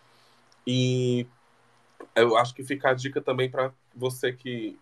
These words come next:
é fã de Sex and the City e quiser deixar de ser fã de Sex and the City. <laughs> Você assistir os episódios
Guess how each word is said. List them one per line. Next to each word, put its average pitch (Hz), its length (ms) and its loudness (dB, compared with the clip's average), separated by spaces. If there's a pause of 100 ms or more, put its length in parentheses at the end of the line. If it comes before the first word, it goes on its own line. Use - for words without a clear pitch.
é 117 100 2
fã 120 260 0
de - 80 -12
Sex - 300 -2
and 107 60 -4
the 104 80 -8
City 107 280 -6
e 98 40 -18
quiser 104 320 2
deixar 101 320 2
de - 100 -16
ser 123 120 0
fã 113 200 -6
de 98 80 -18
Sex - 280 -4
and 143 100 2
the 123 140 -4
City. - 320 -6 (160)
<laughs> 320 180 2 (2750)
Você - 760 6
assistir 147 800 -6 (460)
os 143 160 -4
episódios 147 640 0